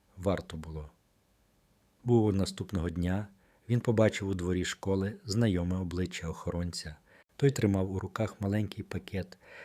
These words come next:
«Це від мене, для Макса. Просто як перепрошення». «Не треба», — відповів Микола. «Ви вже все зробили?» «Що?» — відчинили ворота. У класі Макс показував друзям годинник, який отримав від батька.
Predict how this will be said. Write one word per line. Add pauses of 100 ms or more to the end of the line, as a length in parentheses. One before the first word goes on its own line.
(100)
«Це (520)
від
мене, (320)
для
Макса. (260)
Просто (220)
як
перепрошення». (400)
«Не
треба», — (100)
відповів
Микола. (320)
«Ви
вже
все
зробили?» (260)
«Що?» — (240)
відчинили
ворота. (1040)
У
класі
Макс
показував
друзям
годинник,
який
отримав
від
батька.